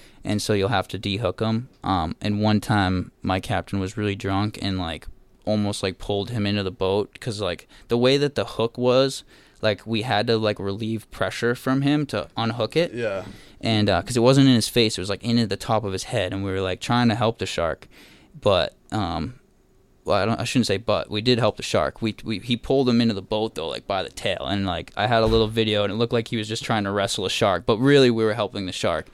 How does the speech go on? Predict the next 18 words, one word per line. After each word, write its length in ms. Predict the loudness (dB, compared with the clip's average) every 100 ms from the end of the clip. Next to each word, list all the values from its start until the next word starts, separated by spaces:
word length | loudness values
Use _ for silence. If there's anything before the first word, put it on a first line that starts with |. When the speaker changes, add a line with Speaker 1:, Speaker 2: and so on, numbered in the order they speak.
| -18 -6
Speaker 1:
and 80 | -4
we 80 |
got 220 | 2 2 2
the 80 |
hook 240 | 0 0 0
out 280 | 0 -2 -6 -14 -20 -20 -6
and 200 | -4 -2
then 120 | -2
released 420 | -4 -4 -4 -6
him. 220 | -6 -6 -10 -18 -20 -2
And 80 | 2
that's, 160 | 4
like, 140 | 2 0
the 80 | -2
typical 300 | -2 -2 -2
gig 400 | 0 0 -2 -4
is, 260 | -4 -2
um, 340 | -4 -2 -4